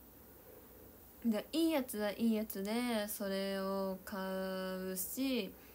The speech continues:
でもなんか安くて可愛いのもいっぱい出るのね、そういう時。だから去年それこそ猫のチョコレートとかも買ったし、なんかパッ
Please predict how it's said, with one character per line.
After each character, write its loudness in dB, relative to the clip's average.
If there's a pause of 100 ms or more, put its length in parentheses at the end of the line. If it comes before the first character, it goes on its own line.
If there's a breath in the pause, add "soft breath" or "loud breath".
(140 loud breath)
で 6
も 6
な -2
ん -10
か -6
安 4
く 2
て -4
可 4
愛 6
い 4
の 0
も 0
い -2
っ -4 (160)
ぱ 8
い 2
出 2
る 0
の -2
ね、 -6
そ -6
う -2
い -4
う -6
時。 -8 (280 loud breath)
だ 0
か -
ら -2
去 2
年 4
そ -4
れ 0
こ -10
そ -2
猫 0
の -6
チ -8
ョ -10
コ -10
レ -6
ー -10
ト -14
と -10
か -10
も -6
買 -8
っ -12 (100)
た -8
し、 -6 (280 loud breath)
な -2
ん -2
か -8
パ -8
ッ -10